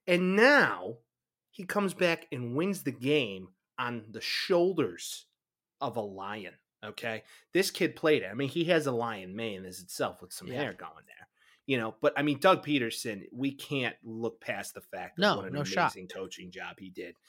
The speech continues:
Speaker 1: 'Cause most teams laid down like a dog after that,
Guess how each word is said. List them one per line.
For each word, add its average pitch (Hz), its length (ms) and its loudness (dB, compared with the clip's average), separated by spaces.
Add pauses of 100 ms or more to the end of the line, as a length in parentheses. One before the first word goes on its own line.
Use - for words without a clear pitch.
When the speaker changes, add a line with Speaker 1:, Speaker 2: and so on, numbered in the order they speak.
(360)
Speaker 1:
'Cause - 200 -2
most 165 300 6
teams 147 440 2
laid 131 340 2
down 117 380 2
like 110 140 -6
a 101 60 -6
dog 98 560 -2 (440)
after 113 380 0
that, 95 340 -4